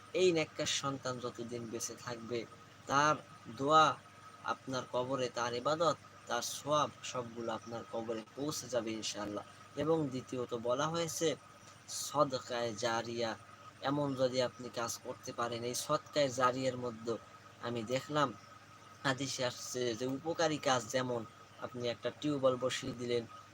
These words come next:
গ্রামে একটি পুকুর খনন করে দিলেন মানুষের জন্য, রাস্তাঘাট বানিয়ে দিলেন, এইরকম কাজ যেগুলো আছে, এর মধ্যে আমার মনে হয় যে আপনি ইসলামের খেদমত করে গেলেন। অথবা আরেকটা আছে তিন নাম্বার, উপকারী জ্ঞান, যেই জ্ঞান আপনি মানুষকে শিখিয়ে গেছেন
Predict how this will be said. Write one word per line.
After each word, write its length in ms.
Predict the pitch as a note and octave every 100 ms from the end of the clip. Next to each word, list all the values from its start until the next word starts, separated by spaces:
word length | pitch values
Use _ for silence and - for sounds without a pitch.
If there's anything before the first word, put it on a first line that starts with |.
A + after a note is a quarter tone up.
| -
গ্রামে 480 | B2 C3 C3 B2+ B2+
একটি 240 | B2 - C3
পুকুর 320 | D#3 D3+ D#3
খনন 360 | C#3 C#3 C#3 C3+
করে 220 | C3+ B2+
দিলেন 280 | B2+ B2+ B2
মানুষের 460 | A#2+ B2 - A#2+ A#2
জন্য, 360 | A#2+ A#2+ A2+ -
রাস্তাঘাট 520 | A#2 A#2+ - B2+ A#2 A#2
বানিয়ে 380 | A2+ A2+ A#2
দিলেন, 260 | A2 A2 G#2+ - - - - - - -
এইরকম 580 | C#3+ D#3+ D#3 - D3+ C#3
কাজ 340 | - B2+ A#2+ B2+
যেগুলো 280 | A#2+ B2
আছে, 260 | A#2+ A#2 A#2+
এর 100 | C3
মধ্যে 260 | C#3 B2+ B2
আমার 200 | B2 A#2+
মনে 240 | B2+ D3
হয় 300 | D3 D3 B2 -
যে 140 | A#2+
আপনি 360 | A#2+ A#2+ - C#3+
ইসলামের 400 | D3+ D3+ C#3+ C3 -
খেদমত 380 | C3+ C#3 C3+ -
করে 200 | B2+ A#2+
গেলেন। 280 | A2+ A2+ A2 G#2+ - -
অথবা 320 | C3+ C3+ C#3 B2
আরেকটা 400 | C3+ D#3 - C#3
আছে 180 | C3+ C3
তিন 200 | - C#3
নাম্বার, 300 | C#3 C3 B2
উপকারী 520 | B2+ C3+ E3+ D#3+ C#3 A#2+
জ্ঞান, 340 | A#2+ B2 A2 - - A#2
যেই 240 | C#3+ C#3+
জ্ঞান 200 | C3+ C3+
আপনি 240 | C3 C3
মানুষকে 420 | B2 B2+ C3 - C3
শিখিয়ে 520 | - D3 C#3+ E3 D#3
গেছেন 380 | C#3+ - C3+